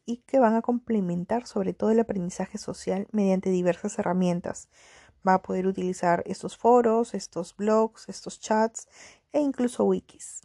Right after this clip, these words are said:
Y bueno, este ha sido el tema de la semana, nuestro nuevo episodio de Psicopedia. Les he explicado y les he dado rapidísimo una pequeña actualización de lo que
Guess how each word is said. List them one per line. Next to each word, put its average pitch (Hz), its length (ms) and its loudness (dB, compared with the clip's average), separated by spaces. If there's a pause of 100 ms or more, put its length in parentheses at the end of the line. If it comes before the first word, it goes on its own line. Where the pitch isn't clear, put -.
(580)
Y 269 100 -4
bueno, 220 280 2 (400)
este 254 420 2
ha 240 60 2
sido 196 220 -4
el 175 100 -6
tema 208 260 2
de 226 80 4
la 233 120 2
semana, 254 680 2
nuestro 220 460 -4
nuevo 202 360 2
episodio 233 920 0
de 208 360 0
Psicopedia. 196 920 -2 (760)
Les 190 280 -2
he 240 40 2
explicado 233 560 4
y 233 80 2
les 175 220 -2
he 214 40 -2
dado 208 480 2
rapidísimo 294 1120 -2
una 233 440 2
pequeña 196 300 -2
actualización 220 720 -2
de 254 80 4
lo 214 140 4
que - 260 -10